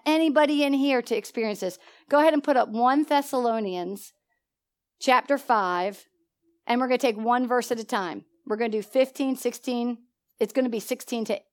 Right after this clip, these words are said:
nineteen. Yeah,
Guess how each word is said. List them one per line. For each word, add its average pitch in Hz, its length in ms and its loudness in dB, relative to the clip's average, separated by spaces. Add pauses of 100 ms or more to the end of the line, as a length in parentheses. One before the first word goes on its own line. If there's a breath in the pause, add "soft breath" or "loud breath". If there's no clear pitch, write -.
nineteen. 185 580 -6 (1800)
Yeah, 196 260 0